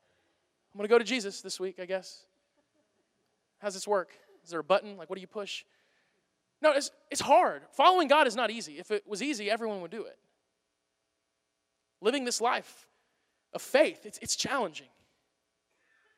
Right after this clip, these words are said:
There are obstacles. There's an entire,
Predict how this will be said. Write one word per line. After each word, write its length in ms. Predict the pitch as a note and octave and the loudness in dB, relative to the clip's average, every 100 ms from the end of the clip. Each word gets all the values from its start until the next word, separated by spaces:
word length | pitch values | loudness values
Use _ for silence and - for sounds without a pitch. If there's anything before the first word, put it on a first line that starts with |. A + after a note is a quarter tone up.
| _ _ _ - | _ _ _ 0
There 100 | A#3+ | 6
are 60 | |
obstacles. 760 | A3 D4+ - - D3+ - - - _ _ _ _ _ _ _ _ _ | 6 6 2 -8 -16 -14 -14 -14 _ _ _ _ _ _ _ _ _
There's 140 | - C4+ | -6 -2
an 80 | C4 | -2
entire, 480 | G#3+ B3+ C#4 A3+ | 2 8 8 8